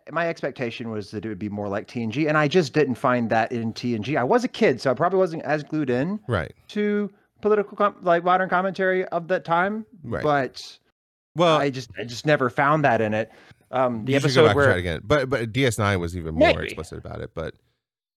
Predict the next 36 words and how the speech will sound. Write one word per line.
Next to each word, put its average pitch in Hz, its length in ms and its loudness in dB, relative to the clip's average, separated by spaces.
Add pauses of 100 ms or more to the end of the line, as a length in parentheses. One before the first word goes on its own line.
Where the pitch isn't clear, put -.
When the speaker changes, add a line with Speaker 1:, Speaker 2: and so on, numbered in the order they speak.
(240)
Speaker 2:
but 165 160 2
anyway, 190 100 2
Speaker 1:
Sure. 175 280 4 (120)
Speaker 2:
I 131 80 0
mean, 151 220 4
like, 131 140 4
they're 117 100 0
called 123 180 2
the 110 60 0
Maquis. 85 460 -2
Like, 82 160 -6
that's 90 200 -4
an 90 80 -4
actual, 82 480 -6 (100)
<laughs> - 140 -20 (160)
right, 135 400 2
Speaker 1:
Mm-hmm. - 140 0
Speaker 2:
World 113 160 2
War 104 120 0
Two 117 160 0
resistance 95 560 -2
Speaker 1:
Mm-hmm. 90 120 -6
Speaker 2:
self, - 140 -12
<laughs> - 160 0
right? 127 180 -2
So, 143 120 2
I 139 60 2
mean, 123 240 0
like, 98 300 -4 (560)
but, 151 280 0
you 160 240 0
know, 147 80 4
anyway. 117 240 2 (640)
Uh, 131 120 2
Speaker 1:
Well, 277 140 8
I 262 180 6